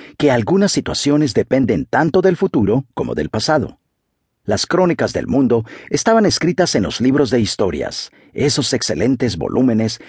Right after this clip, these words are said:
que registran únicamente la verdad de todo lo sucedido. La Tierra fue destruida una vez durante el siglo veintiuno, en una catástrofe vaticinada en los libros de los antiguos profetas Daniel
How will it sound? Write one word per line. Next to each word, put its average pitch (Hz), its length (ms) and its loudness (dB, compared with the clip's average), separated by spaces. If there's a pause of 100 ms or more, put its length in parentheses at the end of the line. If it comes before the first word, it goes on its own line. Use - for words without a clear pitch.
(200)
que 127 100 0
registran 123 640 -2
únicamente 165 640 2
la 120 120 2
verdad 76 340 -2
de 110 180 -4
todo 139 400 0
lo 131 80 0
sucedido. 71 720 -4 (720)
La 113 160 0
Tierra 95 540 0 (400)
fue 208 160 4
destruida 147 540 2
una 143 200 2
vez 117 220 0
durante 87 400 0
el 69 100 -4
siglo 90 320 -2
veintiuno, 127 640 -2 (180)
en 139 140 2
una 202 160 4
catástrofe 120 720 -2 (220)
vaticinada 139 720 2
en 131 80 2
los - 180 -6
libros 101 300 0
de 90 80 0
los 67 160 -6
antiguos 120 500 -2
profetas - 500 -4
Daniel 98 520 -2